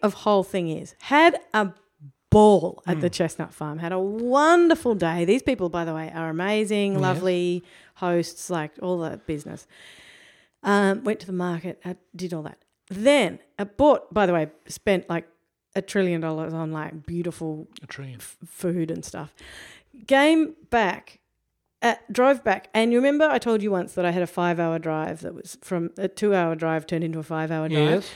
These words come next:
Speaker 1: It was similar circus pants. I was driving back from Daylesford to Melbourne, supposed to be an hour twenty or something,
Speaker 2: Mm-hmm.
Speaker 1: and it, according to Waze, my app, it was supposed to be that, and it was, like, nearly three.
Speaker 2: Right.
Speaker 1: Because of how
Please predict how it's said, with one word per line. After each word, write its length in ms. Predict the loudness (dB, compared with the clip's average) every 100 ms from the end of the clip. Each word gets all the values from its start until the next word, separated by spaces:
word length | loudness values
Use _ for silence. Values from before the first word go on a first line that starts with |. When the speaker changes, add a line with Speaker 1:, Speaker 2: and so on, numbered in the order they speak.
| -20 _
Speaker 1:
It 60 | 0
was 140 | 0
similar 480 | 0 4 6 8 6
circus 360 | 4 2 0 -6
pants. 320 | -8 -8 -4
I 100 | -2
was 160 | 0 -2
driving 520 | 0 2 2 2 0
back 180 | 0 -2
from 160 | -4
Daylesford 480 | 0 0 0 -4 -8
to 240 | -6 -6 -4
Melbourne, 300 | -2 -2 -2
supposed 260 | -2 -2 -2
to 60 | -4
be 80 |
an 60 | -2
hour 260 | -2 -2 -2
twenty 400 | -4 -6 -6 -8
or 80 | -8
something, 440 | -10 -10 -10 -10 -10
Speaker 2:
Mm-hmm. 240 | -8 -8 -8 -14 -20 -20 _ _
Speaker 1:
and 460 | 2 4 4 2 2
it, 240 | 2 0 -2 _ -20 _ -8
according 360 | -4 0 0
to 80 | 0
Waze, 500 | 0 0 0 -4 -4
my 220 | -6 -6
app, 340 | -6 -8 -10 -12
it 40 |
was 40 | -10
supposed 180 | -10 -8
to 40 |
be 60 | -8
that, 180 | -8 -8 -18 -20 -20 _ -2 2
and 120 | 4
it 80 | 4
was, 180 | 2
like, 260 | 2 2 0 _ _ _ _ _ _ _ _ _ 0
nearly 280 | 2 0
three. 340 | -4 -12 -16 -20 _ -8
Speaker 2:
Right. 280 | -6 -6 -8 _
Speaker 1:
Because 360 | -2 2 2 2
of 180 | 0 -4
how 320 | -2 -2